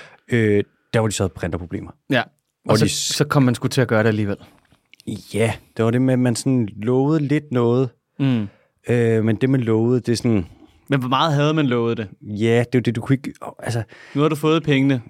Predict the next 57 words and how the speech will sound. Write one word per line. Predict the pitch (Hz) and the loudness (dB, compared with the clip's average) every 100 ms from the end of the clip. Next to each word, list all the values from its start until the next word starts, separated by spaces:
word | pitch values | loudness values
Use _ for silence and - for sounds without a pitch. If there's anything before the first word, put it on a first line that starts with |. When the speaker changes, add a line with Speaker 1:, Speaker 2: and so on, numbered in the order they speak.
| - | -4
Speaker 1:
Det | 123 | -2
skulle | - 131 | 2 2
underskrives | 151 - 151 123 | 2 2 0 0
et | - | -4
sted, | - 127 135 | 0 2 2
hvor | 120 | 2
der | 117 | 2
var | 110 | 2
noget | 120 135 | 2 0
papir, | 120 - 139 135 | -2 -4 -2 -2
som | 104 131 | -2 -2
ikke | 107 | 0
var | 90 101 | 0 0
der, | 110 | -2
fordi | - | -2
Speaker 2:
Ja. | |
Speaker 1:
der | 107 | 0
var | 107 | 2
nogle | 107 | 0
printer, | - 110 107 117 | 0 -2 0 -2
der | |
drillede, | 104 92 95 113 113 117 | 0 0 2 2 0 0
og | 101 95 - | 0 -2 0
Speaker 2:
Mm. | 127 104 92 - - - - _ - - - | -2 -2 -6 -14 -18 -20 -20 _ -20 -20 -4
Speaker 1:
pludselig | 180 202 - 180 | 0 2 2 2
så | 165 | 2
har | |
man | 160 151 | 4 2
tjent | 147 147 | 2 4
nogle | 147 143 | 4 4
milliarder, | 120 87 - 95 - _ _ _ _ _ _ _ _ | 2 -2 -4 -8 -12 _ _ _ _ _ _ _ _
uden | 147 151 156 143 | 0 2 2 0
rigtig | 113 101 117 | -2 0 0
at | |
love | 95 92 95 | 2 0 0
så | 104 | -4
meget. | 73 78 - - | -4 -14 -8 -4
Speaker 2:
Altså, | 143 139 | -2 -2
som | - 139 127 | 0 0 2
det | 131 | 0
jo | 113 | 0
sker. | - 107 - - _ - - - - | 0 -2 -4 -20 _ -20 -20 -20 -4
Speaker 1:
Det | 147 | 0
er | 156 | 2
jo, | 151 - | 2 0
ja, | 131 131 - | 0 0 -4
og | - | -10
det | - | 0
er | 131 | 0
jo | 123 | 0
kendt, | - - - | 0 -4 0
den | 143 135 | 0 2
er | |
jo | 120 | 0
klassisk, | - 135 143 160 - | 2 0 0 -2 -4
den | 131 | -2
der, | 123 | -2